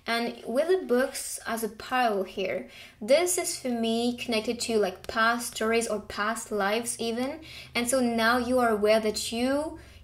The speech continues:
can write a new story, experience a new story, be your own author, and enjoy this new story. So loud.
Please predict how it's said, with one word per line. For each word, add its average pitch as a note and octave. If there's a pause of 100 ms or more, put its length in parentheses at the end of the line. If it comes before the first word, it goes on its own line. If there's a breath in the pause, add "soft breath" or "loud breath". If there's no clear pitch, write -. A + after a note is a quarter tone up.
can B3 (380)
write C4+
a C#4
new G#3+
story, -
experience C4
a B3+
new A3
story, -
be B3
your C4+
own B3+ (120)
author, G#3+ (300 loud breath)
and B3
enjoy A#3+
this G#3+
new G#3+
story. - (1300)
So -
loud. -